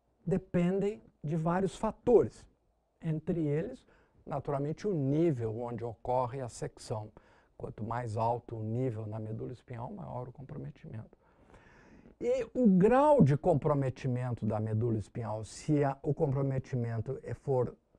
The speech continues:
da medula espinhal como um todo, todo o nível, dos dois lados, por exemplo, se for só de um lado, tudo isso altera o, a, o resultado, né, clínico da, da, desta lesão.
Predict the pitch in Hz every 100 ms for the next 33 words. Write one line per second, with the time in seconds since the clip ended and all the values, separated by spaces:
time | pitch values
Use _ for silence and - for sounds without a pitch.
0 | _ 208 156 131 131 127 139 139 - -
1 | 110 107 110 - 151 139 143 135 - 151
2 | 220 202 190 - 147 170 131 135 - 123
3 | 135 165 220 262 277 _ - 123 104 131
4 | 135 120 127 156 196 139 - 127 - 113
5 | 202 160 - - 151 147 - 135 123 127
6 | 120 131 147 131 - - _ 202 165 156
7 | 160 165 214 208 - _ - 170 165 -
8 | 165 180 208 202 - - - 190 170 190
9 | 202 - - 143 147 143 139 - 143 180
10 | 151 - 143 156 131 113 113 131 - 127
11 | 143 151 - 123 107 104 123 - 180 120
12 | 120 117 120 120 151 151 170 139 107